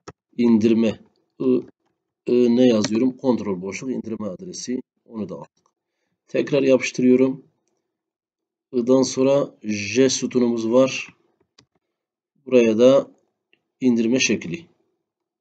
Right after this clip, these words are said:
Combo box indi-, indirme şekli dedik arkadaşlar buraya da. Tekrar yapıştırıyorum satırımı. J'den sonra K var.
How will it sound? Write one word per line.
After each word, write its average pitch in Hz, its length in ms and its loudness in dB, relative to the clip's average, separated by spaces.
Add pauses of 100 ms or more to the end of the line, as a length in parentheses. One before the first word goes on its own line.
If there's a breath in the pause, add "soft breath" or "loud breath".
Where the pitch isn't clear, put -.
(140)
Combo 113 400 -4 (100)
box 123 480 -2 (440)
indi-, 113 1000 -2 (1300)
indirme 113 640 0
şekli 113 800 -2 (680)
dedik 107 260 -6
arkadaşlar 95 540 -10
buraya - 240 -18
da. - 40 -20 (1000)
Tekrar 127 400 0
yapıştırıyorum 104 680 -2
satırımı. 110 800 -4 (120)
J'den 110 500 -2
sonra 127 460 -8
K 123 260 -2
var. 107 380 -4